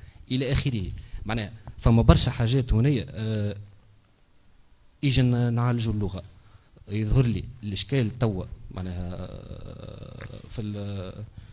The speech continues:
في ال-، نستعمل، ن-، كينا نخدموا كينا كونتابلية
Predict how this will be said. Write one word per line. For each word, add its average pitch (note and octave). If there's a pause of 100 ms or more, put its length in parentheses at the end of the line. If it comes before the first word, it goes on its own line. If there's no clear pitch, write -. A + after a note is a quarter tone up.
(440)
في -
ال-، G2 (1200)
نستعمل، D3+
ن-، B2+ (140)
كينا D#3+
نخدموا C#3
كينا D3 (100)
كونتابلية C#3